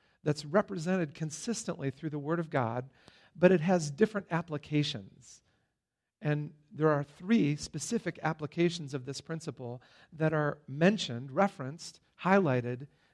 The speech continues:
just in Hebrews four. So let's start with the basic principle itself. This is what I might define as the Sabbath principle.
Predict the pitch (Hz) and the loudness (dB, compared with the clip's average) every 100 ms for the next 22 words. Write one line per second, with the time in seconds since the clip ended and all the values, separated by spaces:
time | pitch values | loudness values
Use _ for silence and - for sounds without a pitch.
0 | - 127 190 - 175 160 170 165 147 131 | -8 0 0 0 -4 -6 -6 -6 -8 -12
1 | - 139 - _ _ _ _ _ _ _ | -14 -14 -14 _ _ _ _ _ _ _
2 | _ _ _ _ _ _ _ _ _ _ | _ _ _ _ _ _ _ _ _ _
3 | _ _ _ _ - 175 220 233 - 202 | _ _ _ _ -4 0 0 0 0 0
4 | 185 156 143 151 156 156 - - 143 143 | 0 -4 -2 2 2 0 -8 -8 -8 -8
5 | 131 117 - 143 101 - _ _ _ _ | -10 -12 -6 -4 -4 -6 _ _ _ _
6 | _ _ _ _ _ _ - 180 175 147 | _ _ _ _ _ _ -4 -2 0 0
7 | 156 160 151 147 - _ _ 135 143 - | 4 4 4 -2 -6 _ _ -10 -8 -2
8 | 160 135 117 127 135 123 127 123 - 151 | 0 0 -2 -4 -6 -4 -6 -6 -2 -2
9 | 143 - - 139 - 113 - - | -2 -6 -12 -12 -10 -12 -14 -20